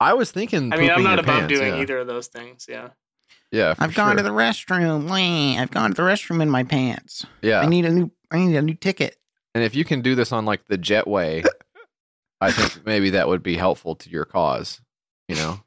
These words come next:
Speaker 1: I don't know what the security is like up there, but
Speaker 2: It's
Speaker 1: yeah,
Speaker 2: not
Speaker 1: pooping
Speaker 2: great.
Speaker 1: where somebody,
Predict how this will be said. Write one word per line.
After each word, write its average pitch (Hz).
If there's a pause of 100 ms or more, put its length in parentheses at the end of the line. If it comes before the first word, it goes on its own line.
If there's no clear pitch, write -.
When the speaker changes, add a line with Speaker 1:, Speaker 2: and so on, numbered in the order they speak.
(120)
Speaker 1:
I 98
don't 107
know 104
what 104
the 90
security 98
is 82
like 80
up 76
there, 78
but 71 (880)
Speaker 2:
It's -
Speaker 1:
yeah, -
Speaker 2:
not 175
Speaker 1:
pooping 196
Speaker 2:
great. 160
Speaker 1:
where 151
somebody, 127